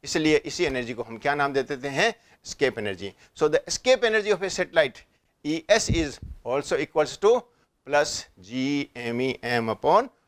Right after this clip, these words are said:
टू आर। ठीक है, that is equal to the kinetic energy of satellite। सैटेलाइट की काइनेटिक एनर्जी देखिए इतनी ही है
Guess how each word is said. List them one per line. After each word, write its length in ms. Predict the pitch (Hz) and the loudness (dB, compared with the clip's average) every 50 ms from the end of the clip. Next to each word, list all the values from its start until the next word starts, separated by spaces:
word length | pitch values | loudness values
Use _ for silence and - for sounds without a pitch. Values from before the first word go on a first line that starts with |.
| _ _ _ _ _ | _ _ _ _ _
टू 160 | - 135 120 98 | -10 -8 -6 -6
आर। 160 | 87 95 - - - _ _ _ _ _ _ _ _ _ _ _ _ _ _ _ _ _ _ _ _ - | -6 -6 -10 -16 -20 _ _ _ _ _ _ _ _ _ _ _ _ _ _ _ _ _ _ _ _ -2
ठीक 160 | 151 165 208 | 2 4 4
है, 200 | 214 196 170 - _ _ _ _ _ _ - | 4 4 2 -4 _ _ _ _ _ _ -4
that 140 | 156 147 143 | -2 -2 0
is 80 | 185 180 | 0 -2
equal 220 | 175 175 208 196 | 0 0 0 0
to 100 | 185 202 | 0 2
the 140 | 175 196 190 | 2 2 2
kinetic 360 | - - 135 127 139 160 185 | 2 2 0 2 2 0 0
energy 180 | 202 202 196 226 | 0 0 0 0
of 60 | 214 | -2
satellite। 380 | - 202 - - 208 196 185 - - _ _ _ _ _ _ _ _ _ _ _ _ _ | -2 -6 -2 -2 0 -2 -2 -4 -14 _ _ _ _ _ _ _ _ _ _ _ _ _
सैटेलाइट 380 | - - 165 165 202 226 233 202 | 0 0 0 4 4 2 2 2
की 100 | 269 - | 4 4
काइनेटिक 260 | 226 214 220 220 226 | 4 4 4 2 0
एनर्जी 180 | 220 220 226 | 0 0 2
देखिए 240 | 208 214 196 180 196 | 2 2 2 2 0
इतनी 260 | 180 175 - 226 233 | 0 -2 -4 -4 -2
ही 100 | 233 226 | 0 2
है 180 | 220 196 185 - | 0 0 -2 -6